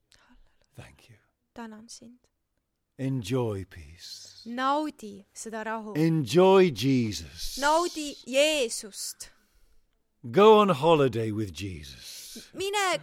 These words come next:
Speaker 2: koos Jeesusega edasi sinna puhkepäeva.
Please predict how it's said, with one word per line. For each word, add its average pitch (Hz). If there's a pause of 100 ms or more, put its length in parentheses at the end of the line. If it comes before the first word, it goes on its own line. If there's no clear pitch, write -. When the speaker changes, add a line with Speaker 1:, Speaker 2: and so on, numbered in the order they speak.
Speaker 2:
koos 302
Jeesusega 277
edasi 226 (160)
sinna 226
puhkepäeva. 233